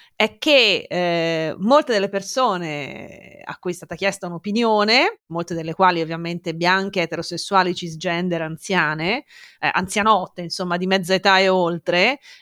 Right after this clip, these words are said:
non si è minimamente curata di andare a vedere dove nasce e perché lo schwa, e hanno abbracciato, come dicevo prima, con grande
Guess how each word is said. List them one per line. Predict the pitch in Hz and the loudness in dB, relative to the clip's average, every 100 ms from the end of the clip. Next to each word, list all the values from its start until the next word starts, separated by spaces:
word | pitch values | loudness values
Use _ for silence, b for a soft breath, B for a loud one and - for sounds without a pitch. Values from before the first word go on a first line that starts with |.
| B | B
non | 240 277 269 | 0 2 0
si | - | 0
è | 415 | -2
minimamente | 415 262 277 370 285 | -2 -4 -6 -6 -6
curata | 202 254 294 180 | -4 -4 -2 -4
di | 175 | -6
andare | 175 175 | -4 -4
a | |
vedere | 175 175 185 175 175 - _ _ _ | -2 -2 0 2 0 -2 _ _ _
dove | - 180 240 214 | -10 0 2 2
nasce | 247 349 - 170 | 2 0 -2 -6
e | - | -6
perché | 170 - - 226 196 127 _ _ | -12 -14 -6 0 0 -2 _ _
lo | - 165 | -12 -10
schwa, | - 165 160 160 262 _ b b b b b | -8 -6 -4 -6 -10 _ b b b b b
e | 247 | 4
hanno | 294 403 | 4 4
abbracciato, | 220 220 233 226 359 330 214 | 4 4 2 4 4 4 4
come | 196 190 | -2 -4
dicevo | 196 233 220 | -6 -6 -6
prima, | 214 269 190 160 160 180 214 _ | -6 -2 -2 -2 0 0 -2 _
con | 240 226 | -4 -2
grande | 233 302 415 349 262 214 196 190 180 170 | 2 2 2 2 2 4 2 2 0 -4